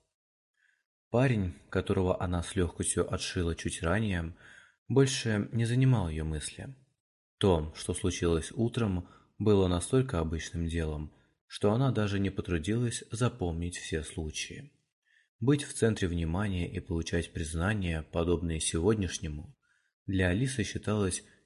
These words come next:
частью повседневной жизни. Она уже не замечала этого,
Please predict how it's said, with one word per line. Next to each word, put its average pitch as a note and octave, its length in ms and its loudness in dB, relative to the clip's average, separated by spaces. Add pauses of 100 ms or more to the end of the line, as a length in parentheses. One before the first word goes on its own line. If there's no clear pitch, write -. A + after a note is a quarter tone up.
частью A#2 500 4
повседневной E2+ 720 0
жизни. D#2+ 520 -6 (840)
Она C3+ 240 4
уже A2+ 180 4
не A2 120 2
замечала G#2+ 500 2
этого, D2 560 -6